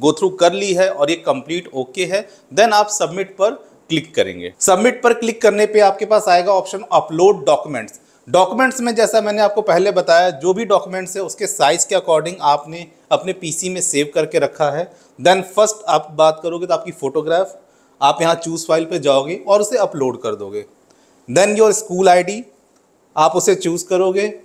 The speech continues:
and अपलोड कर दोगे। Then your आधार कार्ड, पासपोर्ट और बर्थ सर्टिफिकेट आप चूज़ करेंगे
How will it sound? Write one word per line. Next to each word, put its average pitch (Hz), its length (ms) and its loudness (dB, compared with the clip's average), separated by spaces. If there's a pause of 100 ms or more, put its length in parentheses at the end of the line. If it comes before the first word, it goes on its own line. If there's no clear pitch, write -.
and 214 160 0
अपलोड 131 400 0
कर 104 120 -6
दोगे। 104 280 -8 (360)
Then 185 240 2
your 214 140 2
आधार 151 480 2
कार्ड, 165 340 2
पासपोर्ट 151 580 -2
और 165 140 -4
बर्थ 139 180 0
सर्टिफिकेट 139 640 -8 (400)
आप 180 340 2
चूज़ 147 240 -8
करेंगे 185 360 -6